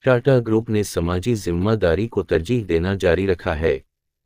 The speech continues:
टाटा ट्रस्ट रतन टाटा की दौलत का एक अहम हिस्सा टाटा ट्रस्ट्स में मुंतकिल कर दिया गया है,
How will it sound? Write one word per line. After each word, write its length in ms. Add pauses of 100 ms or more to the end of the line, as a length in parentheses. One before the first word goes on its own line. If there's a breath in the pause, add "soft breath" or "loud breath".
(420)
टाटा 320
ट्रस्ट 380
रतन 340
टाटा 320
की 200
दौलत 360
का 160
एक 220
अहम 220
हिस्सा 360
टाटा 360
ट्रस्ट्स 600
में 100
मुंतकिल 540
कर 220
दिया 260
गया 280
है, 340